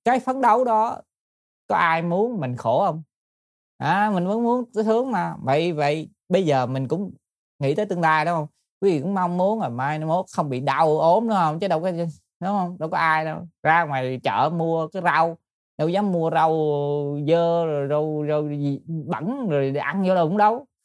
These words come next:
Không dám. Vì sao không dám? Bởi vì mình s-, muốn là tương lai tôi không bị bệnh ung thư. À, vậy thì đó là mình vẫn cố gắng tạo cái nghiệp đó chứ.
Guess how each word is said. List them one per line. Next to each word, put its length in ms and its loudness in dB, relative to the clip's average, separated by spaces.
Không 240 2
dám. 280 0
Vì 100 2
sao 160 4
không 140 -2
dám? 240 -2
Bởi 100 -4
vì 260 0
mình 240 0
s-, 420 -6
muốn 240 2
là 80 0
tương 220 -4
lai 140 0
tôi 100 -6
không 180 -6
bị 160 -2
bệnh 160 0
ung 140 -4
thư. 440 2
À, 440 -12
vậy 160 4
thì 100 6
đó 220 6
là 160 2
mình 260 -2
vẫn 340 0
cố 200 4
gắng 240 0
tạo 280 0
cái 80 -2
nghiệp 280 -2
đó 140 -2
chứ. 100 -6